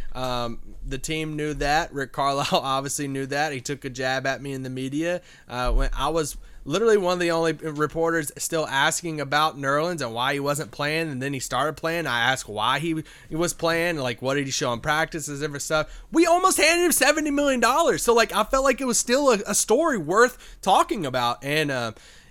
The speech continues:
yeah, and, and I, and I get it. Like, Carlisle just wasn't about it. He was tired of hearing about it, and so, yeah, he took some,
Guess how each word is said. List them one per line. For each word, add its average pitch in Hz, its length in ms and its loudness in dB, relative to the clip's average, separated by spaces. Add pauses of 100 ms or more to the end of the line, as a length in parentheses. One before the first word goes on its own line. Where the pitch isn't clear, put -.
yeah, 233 220 2
and, 160 280 -6 (260)
and 220 200 -8
I, 214 180 -6
and 247 120 2
I 220 100 4
get 151 240 0
it. 208 120 -4
Like, 156 220 -2 (120)
Carlisle 156 340 0
just 151 340 -8
wasn't 170 220 -2
about 190 200 -4
it. 127 40 -4
He 135 80 -4
was 131 80 -6
tired 156 260 0
of 151 60 -4
hearing 175 180 -4
about 117 300 -2
it, - 100 -12
and 117 380 -8
so, 147 160 -6
yeah, 139 180 -2
he 143 140 -4
took 147 240 -6
some, 143 260 -6